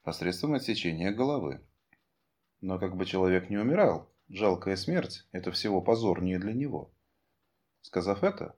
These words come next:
она вышла, но скоро вернулась. Она заботливо уложила детей спать, приготовила факелы для ночного поединка и сказала: «Я ходила на разведку, и мне показалось, что я видела, как эти три человека собрались вместе на совет.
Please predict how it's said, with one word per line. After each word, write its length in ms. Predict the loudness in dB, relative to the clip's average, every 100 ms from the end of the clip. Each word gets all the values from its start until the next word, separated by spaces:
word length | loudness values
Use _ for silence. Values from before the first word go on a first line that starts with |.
| _
она 220 | -2 0
вышла, 420 | 2 0 -4 -12 -12
но 100 | -12
скоро 300 | -8 -6 -4
вернулась. 680 | -2 0 -2 -4 -8 -16 -18 _ _ _ _ -6
Она 180 | -2
заботливо 520 | 0 0 0 -2 -4 -2
уложила 500 | 0 0 -2 -4 -6
детей 320 | -8 -8 -8
спать, 400 | 0 0 0 -6 _ _ -6
приготовила 600 | -2 -2 -2 -2 -2 -2
факелы 480 | -2 -2 -2 -6 -4
для 160 | -6
ночного 420 | -6 -6 -4 -4
поединка 600 | -4 -4 -4 -4 -6 -8
и 160 | -12 -10
сказала: 560 | -2 -2 -2 -4 -8 -16 _ _ _ _ -10
«Я 120 | -6
ходила 380 | -4 -2 -2 -2
на 120 | 0
разведку, 680 | 0 0 -2 -4 -8 -16 -16
и 60 | -10
мне 160 | -8 -8
показалось, 680 | -2 0 4 4 2 -4 -14
что 220 | -10 -4
я 160 | -2 0
видела, 440 | 0 -2 -6 -8
как 300 | -8 -8 -6
эти 240 | -6 -4 -6
три 180 | -8 -6
человека 540 | -2 0 0 -2 -8
собрались 560 | -8 -6 -4 -4 -4 -4
вместе 340 | -4 -4 -4
на 100 | -6
совет. 480 | -4 -2 -2 -4 -10